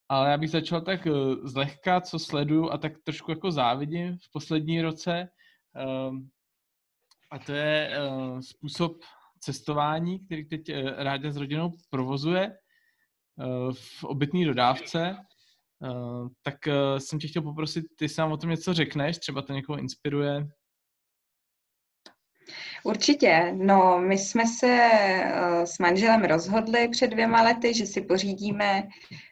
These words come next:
Speaker 2: eh, dodávku, kterou, eh, z užitkovýho vozu předěláme na obytnou, protože to prostě byl náš sen už, eh, vlastně od té doby, co jsme spolu, což je jedenáct let.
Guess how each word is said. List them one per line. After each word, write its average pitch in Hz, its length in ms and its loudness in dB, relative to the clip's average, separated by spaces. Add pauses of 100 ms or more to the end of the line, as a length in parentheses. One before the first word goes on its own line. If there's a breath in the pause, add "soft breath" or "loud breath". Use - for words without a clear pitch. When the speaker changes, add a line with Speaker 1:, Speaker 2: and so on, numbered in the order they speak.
(160)
Speaker 2:
eh, 175 520 6
dodávku, 226 1120 4
kterou, 185 600 4 (200)
eh, 175 160 2
z - 120 -6
užitkovýho 190 840 0
vozu 175 320 2
předěláme 165 680 2
na 160 180 2
obytnou, 180 720 0 (480 loud breath)
protože 180 380 4
to 180 100 2
prostě 170 420 2
byl 170 260 6
náš 165 320 4
sen 170 440 4
už, 175 120 -2 (260)
eh, 175 80 4 (600)
vlastně 147 420 0
od - 140 0
té 175 200 2
doby, 156 180 2
co 175 160 -6
jsme 175 220 -2
spolu, 151 360 -4
což - 300 -4
je 175 60 4
jedenáct 160 600 0
let. 170 260 4